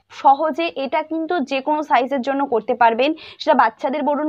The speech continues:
বড়দের বলুন, যাই, যাদের খুশি করুন না কেন, এই রকমভাবে কিন্তু সূত্র ভেঙে পুটের হিসাবটা বের করে নেবেন। তো আজকের ভিডিওটা এই পর্যন্ত। আশা করব ভিডিওটা আপনাদের খুব পছন্দ হয়েছে।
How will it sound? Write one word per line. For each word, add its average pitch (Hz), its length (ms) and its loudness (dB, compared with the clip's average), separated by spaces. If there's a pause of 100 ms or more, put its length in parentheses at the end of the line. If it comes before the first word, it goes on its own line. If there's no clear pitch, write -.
বড়দের 240 460 2
বলুন, 285 320 0
যাই, 247 340 4
যাদের 247 360 2
খুশি 294 360 -8
করুন 269 300 0
না 277 120 2
কেন, 302 140 0 (100)
এই 294 200 -2
রকমভাবে 311 500 0
কিন্তু 302 340 -2 (400)
সূত্র - 420 -4 (100)
ভেঙে 285 340 0 (440)
পুটের 285 340 4
হিসাবটা 254 480 2
বের 285 240 2
করে 190 240 0
নেবেন। 180 280 -4 (420)
তো - 100 -2
আজকের 269 340 2
ভিডিওটা 311 440 -4
এই 254 180 -4
পর্যন্ত। 294 500 -4 (120)
আশা 247 260 -4
করব 302 240 -6
ভিডিওটা 254 420 -4
আপনাদের 233 320 -4
খুব 269 280 -6
পছন্দ 269 380 -2
হয়েছে। 285 380 2